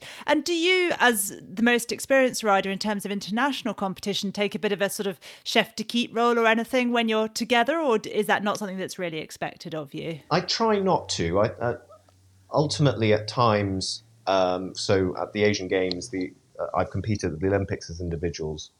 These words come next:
Speaker 2: as an individual in the past, but at the two Asian Games I've competed in, we've competed as a team. And, uh, in that situation, as obviously the, the most experienced, but also a native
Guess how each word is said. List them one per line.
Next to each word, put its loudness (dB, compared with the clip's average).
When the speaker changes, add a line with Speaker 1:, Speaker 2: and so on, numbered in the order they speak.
Speaker 2:
as 0
an -2
individual -2
in -6
the -8
past, 0
but -2
at -16
the -10
two 2
Asian 4
Games 2
I've 0
competed -8
in, -2
we've -6
competed -10
as -8
a -20
team. -4
And, 2
uh, -2
in 4
that 6
situation, 2
as 2
obviously -4
the, -2
the -8
most -2
experienced, 2
but -2
also 4
a -6
native 0